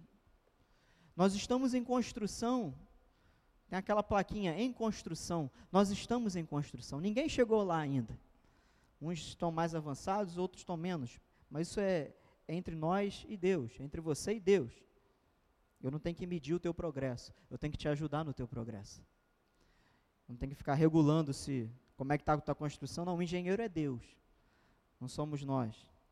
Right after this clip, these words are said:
Deus está trabalhando nas nossas vidas. Então, quando a gente olha uma família dessa, né, esse último domingo que a gente fala de família, e eu tô fazendo uma aplicação dupla aqui, tanto para as nossas vidas,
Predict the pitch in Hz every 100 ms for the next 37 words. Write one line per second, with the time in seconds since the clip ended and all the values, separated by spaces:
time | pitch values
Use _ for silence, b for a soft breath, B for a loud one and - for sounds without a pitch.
0 | _ b b b _ _ _ _ _ _
1 | 160 190 214 202 208 208 214 233 220 208
2 | 220 226 185 208 247 143 - - _ b
3 | b b 226 226 240 240 - 233 254 254
4 | 247 254 233 220 233 233 185 190 180 -
5 | 143 185 175 175 - 180 226 - 220 214
6 | 196 220 190 160 165 - 165 160 - 160
7 | 151 156 123 - b b - 156 185 180
8 | 165 175 170 180 175 165 - 180 180 190
9 | 160 - 143 185 233 - 170 165 165 170
10 | 151 143 175 117 -